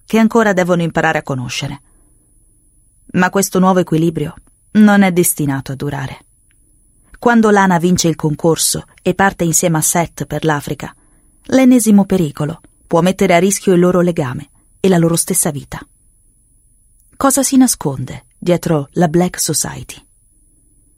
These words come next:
Seth è stato davvero sincero con lei. E lei è pronta ad affrontare delle importanti rivelazioni sul suo passato, le sue origini e la sua famiglia.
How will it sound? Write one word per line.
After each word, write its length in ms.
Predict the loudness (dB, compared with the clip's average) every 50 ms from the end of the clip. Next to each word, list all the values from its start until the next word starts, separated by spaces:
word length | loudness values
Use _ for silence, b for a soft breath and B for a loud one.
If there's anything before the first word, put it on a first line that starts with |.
| _ _ _
Seth 520 | -8 -4 0 0 0 -2 -4 -8 -14 -14 -16 _ _ _
è 120 | -2 -2
stato 340 | 0 0 -2 -2 0 0 0
davvero 340 | 0 0 2 2 0 0 0
sincero 500 | -2 0 -2 -2 -2 -2 -4 -4 -6 -6
con 160 | -8 -8 -8
lei. 260 | -8 -8 -10 -12 -14 _ _ _ _ _ _ _ _ _ _ _ _ _ _ _ _ _ _ _ 0
E 100 | 2 4
lei 220 | 4 4 4 4 2
è 80 | 0
pronta 360 | 0 0 2 2 2 2 0
ad 60 | 0 -2
affrontare 560 | -2 -4 -2 -2 -2 0 0 2 2 2 0
delle 180 | 0 0 0
importanti 600 | -2 -2 -2 -2 -4 -2 -2 0 0 0 0 0
rivelazioni 640 | -2 -2 -2 -2 -2 -2 -2 -2 0 0 2 2 0
sul 160 | -2 -4 -4
suo 180 | -2 -2 -2 -2
passato, 560 | -2 -2 -2 -2 -2 -2 -4 -6 -10 -18 -20 _ _ _ _ _
le 160 | -4 -2 0 0
sue 240 | 2 2 2 2
origini 520 | 2 2 0 -2 -2 -4 -8 -8 -10 -10 -12 _ _ _ _ _ _ _ _
e 120 | -2 0 0
la 100 | 2 0
sua 140 | 0 -2
famiglia. 500 | -2 0 0 0 0 0 -2 -8 -12 -16